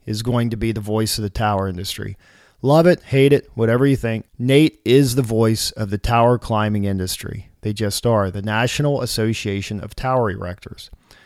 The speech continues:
That's how it is. That's how it's gonna be. osha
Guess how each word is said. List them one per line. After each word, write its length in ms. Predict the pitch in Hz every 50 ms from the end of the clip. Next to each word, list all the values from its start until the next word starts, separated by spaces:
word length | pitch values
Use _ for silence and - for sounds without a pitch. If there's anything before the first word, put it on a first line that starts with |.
| _ _ _ _ -
That's 180 | 107 - -
how 180 | - 107 104 98
it 100 | 95 101
is. 360 | 131 147 151 151 143 127 - - _ _
That's 180 | 113 104 -
how 120 | - 104 98
it's 120 | 92 -
gonna 180 | - 107 95 92
be. 420 | 98 - 113 120 123 123 120 113 - _
osha 640 | - 127 143 156 151 - - 160 160 156 147 131